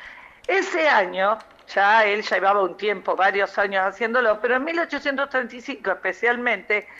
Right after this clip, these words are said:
envía un telegrama a sus proveedores habituales de bacalao, solicitándole entre cien o ciento veinte bacalaos.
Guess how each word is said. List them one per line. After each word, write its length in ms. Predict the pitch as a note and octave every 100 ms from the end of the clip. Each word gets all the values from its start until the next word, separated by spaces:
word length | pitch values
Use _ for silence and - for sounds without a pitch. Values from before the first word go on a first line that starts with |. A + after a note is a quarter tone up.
| - -
envía 460 | C4 C#4 F4 E4+
un 120 | C#4+ C4
telegrama 640 | D4+ C4 A#3 A#3 G#3+ G3+
a 40 | G3
sus 200 | G3+ -
proveedores 680 | F#3 F3+ F#3+ G3+ C#4+ C4+ G3+
habituales 560 | F#3 F#3 G3+ B3 G#3
de 80 | E3+
bacalao, 760 | G3 A3+ A#3 A#3 A3 F#3 F3+ F#3 - - -
solicitándole 1300 | - C#4 C#4 C4+ - C#4 D#4 D4+ C#4+ C#4 C4 C4+ -
entre 360 | C4 B3+ C4 C#4+
cien 300 | - E4+ E4
o 80 | C#4+
ciento 540 | - D4 C#4+ C4 C4
veinte 340 | A#3 A3+ A3 A#3
bacalaos. 840 | F#3+ E3+ F3+ F#3+ E3 D#3 C#3+ -